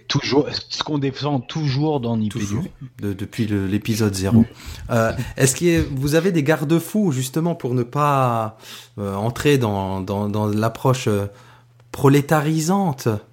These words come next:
Speaker 2: pour <laughs> utiliser un joli mot, euh, où l'artisan, euh, enseignant serait totalement aliéné par l'outil numérique ? Vous êtes toujours dans le, le, le, le,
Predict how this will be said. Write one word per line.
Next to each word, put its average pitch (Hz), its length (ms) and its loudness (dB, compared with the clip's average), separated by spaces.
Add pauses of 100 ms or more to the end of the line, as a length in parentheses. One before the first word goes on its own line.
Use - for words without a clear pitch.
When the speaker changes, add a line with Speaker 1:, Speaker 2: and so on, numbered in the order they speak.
Speaker 2:
pour 117 200 -4
<laughs> - 40 0
utiliser 123 400 0
un 117 120 2
joli 120 320 0
mot, 160 240 -2 (480)
euh, 110 420 0
où 131 140 4
l'artisan, 147 680 2
euh, 123 200 4
enseignant 131 420 0
serait - 160 -2
totalement 175 460 4
aliéné 170 360 4
par 147 160 0
l'outil 143 280 -2
numérique ? 143 340 2
Vous 117 160 -2
êtes 123 120 -2
toujours 160 300 -4
dans 135 300 0 (680)
le, 117 240 2
le, 113 260 0
le, 110 240 0
le, 107 340 -2